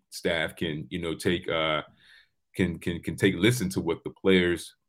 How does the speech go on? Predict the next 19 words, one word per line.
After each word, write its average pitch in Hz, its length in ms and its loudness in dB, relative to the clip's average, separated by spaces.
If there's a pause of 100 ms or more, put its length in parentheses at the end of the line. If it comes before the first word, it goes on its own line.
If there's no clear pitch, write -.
are 80 100 -2
saying 85 640 -2
and 82 120 -6
make 80 200 -4
changes. 98 360 0
But - 180 0
I 123 140 8
understand 117 460 2
when 107 100 2
you're 98 140 2
in 92 100 -4 (100)
college, 101 560 2 (440)
um, 87 640 0
<laughs> - 60 -20 (920)
I 95 40 2
guess 101 240 4
the 95 140 4
level 98 500 6
of, 90 360 0